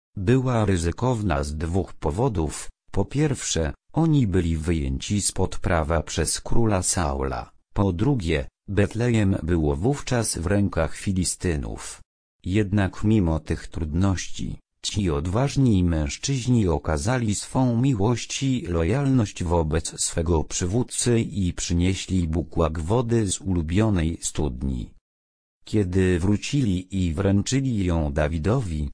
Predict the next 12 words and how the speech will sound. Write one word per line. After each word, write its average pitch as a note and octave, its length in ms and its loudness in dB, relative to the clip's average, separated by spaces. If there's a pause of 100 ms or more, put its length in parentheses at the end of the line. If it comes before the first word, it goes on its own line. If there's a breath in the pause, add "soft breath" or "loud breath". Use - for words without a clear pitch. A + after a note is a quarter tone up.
(180)
on G#2 360 2
okazał E2+ 580 0
wspaniałą D#2+ 880 0
lojalność E2+ 920 0
serca. E2 680 -4 (440)
Nie G#2 200 2
tylko D3+ 480 2
docenił F2 640 0
wielkie A2 640 0
oddanie, D#2 760 -2 (200)
jakie A#2 540 0
zamanifestowali, F2 1400 0